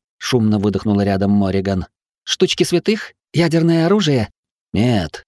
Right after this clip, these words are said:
сказал я. «Дай максимальное приближение». Разрешение сенсоров звезды давало поистине фантастическую картину. Легко можно было разглядеть царапины на наплечниках легионеров,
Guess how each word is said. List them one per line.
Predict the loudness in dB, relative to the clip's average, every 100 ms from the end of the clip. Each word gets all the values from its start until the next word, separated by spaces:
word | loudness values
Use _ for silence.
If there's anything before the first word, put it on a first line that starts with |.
| _
сказал | -10 -6 -4 -4
я. | -6 -8 -12 _ _ -4
«Дай | 0 2
максимальное | 0 0 0 2 0 0
приближение». | 0 0 2 0 -2 -6 -12 _ _ _ _ _ _ _ -4
Разрешение | 0 0 2 2 2 0
сенсоров | 0 0 0 2 0
звезды | 2 2 2 0
давало | 0 0 0 0 0
поистине | 0 -2 -2 -2 -2 0
фантастическую | 0 -2 -2 -2 -4 -4 -2 -2
картину. | -2 -6 -6 -8 -8 -14 _ _ -10
Легко | -8 -4 0
можно | 2 2 2
было | 2 2
разглядеть | 2 0 2 2 0
царапины | -2 -2 -2 0 0
на | 2
наплечниках | 2 0 -2 -2 -2 -2 -2
легионеров, | -2 0 0 0 0 -4 -12